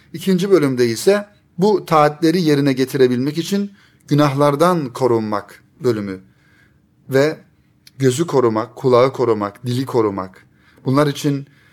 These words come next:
yalan söylememek, yalan mevzusu var. Sözünü yerine getirmemek, gıybet etmemek,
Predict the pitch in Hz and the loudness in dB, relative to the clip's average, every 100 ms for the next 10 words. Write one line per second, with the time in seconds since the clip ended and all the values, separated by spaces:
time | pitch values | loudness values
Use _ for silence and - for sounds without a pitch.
0 | _ _ - 123 131 156 151 139 135 143 | _ _ -2 2 4 2 2 2 4 2
1 | 117 98 98 - 117 117 131 117 107 - | -2 -6 -10 -4 0 0 0 -2 -4 -8
2 | 113 101 98 - 123 139 131 127 131 123 | -8 -6 -8 -4 -4 -2 2 2 0 -4
3 | 120 143 123 101 95 - 123 123 123 - | -4 -4 -4 -6 -10 -8 -4 0 -2 -4
4 | 131 127 107 101 - - | -8 -6 -8 -10 -14 -20